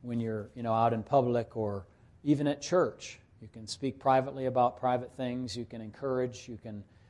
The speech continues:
deal with difficulties and struggles that you're having and all of that. You can, uh, invite unbelieving people over to your home and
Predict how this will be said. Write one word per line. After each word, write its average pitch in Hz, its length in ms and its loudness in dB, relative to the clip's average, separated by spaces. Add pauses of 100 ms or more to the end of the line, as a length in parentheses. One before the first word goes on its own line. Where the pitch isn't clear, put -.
(140)
deal 139 200 10
with 127 200 6
difficulties 127 1000 2
and 95 100 -14 (380)
struggles 131 540 6
that 123 160 -4
you're 123 80 -6
having 117 520 0
and 107 80 -8
all 113 220 -2
of 98 80 -4
that. 110 380 0 (560)
You 110 180 -4
can, 110 260 -6
uh, 107 280 -2
invite 123 400 6
unbelieving 127 600 2
people 131 360 0
over 127 200 2
to 131 40 -2
your 123 140 0
home 127 360 2
and 110 180 -6